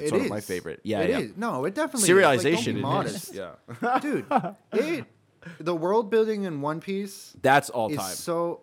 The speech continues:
Speaker 2: and I think we talked about this briefly, like, a couple weeks ago.
Speaker 1: Right.
Speaker 2: The world building in One Piece is insane.
Speaker 1: Mm.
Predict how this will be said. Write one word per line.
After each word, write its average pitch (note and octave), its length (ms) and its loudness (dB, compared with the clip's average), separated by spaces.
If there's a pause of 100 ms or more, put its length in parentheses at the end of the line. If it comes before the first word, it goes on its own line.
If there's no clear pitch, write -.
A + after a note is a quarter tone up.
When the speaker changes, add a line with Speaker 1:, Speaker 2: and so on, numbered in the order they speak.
Speaker 2:
and D#3+ 80 0
I E3+ 80 0
think G3+ 180 -6
we G3+ 120 -2
talked D3 320 -6
about C#3 260 -4
this B2+ 160 -8
briefly, A#2 420 -10
like, A2 200 -8
a A#2 80 -12
couple A#2 260 -10
weeks A#2 240 -10
ago. G2+ 320 -14
Speaker 1:
Right. F#2+ 240 -8 (100)
Speaker 2:
The C3+ 80 -8
world C#3+ 300 -8
building G3 320 -6
in A#2 160 -8
One C3 160 -8
Piece A2+ 320 -12
is G#2+ 140 -16
insane. G2+ 920 -10 (100)
Speaker 1:
Mm. A2 220 -6